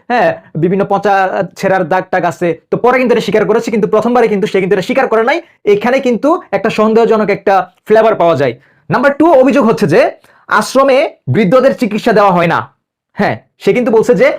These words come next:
আশ্রমে বৃদ্ধদের চিকিৎসা দেওয়া হয় না, সে এখানে পরিচর্যা করে, কিন্তু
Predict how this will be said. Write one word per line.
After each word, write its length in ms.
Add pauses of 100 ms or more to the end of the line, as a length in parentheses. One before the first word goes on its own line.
আশ্রমে 500
বৃদ্ধদের 600 (300)
চিকিৎসা 300
দেওয়া 220
হয় 160
না, 180
সে 180
এখানে 280
পরিচর্যা 560
করে, 300 (240)
কিন্তু 460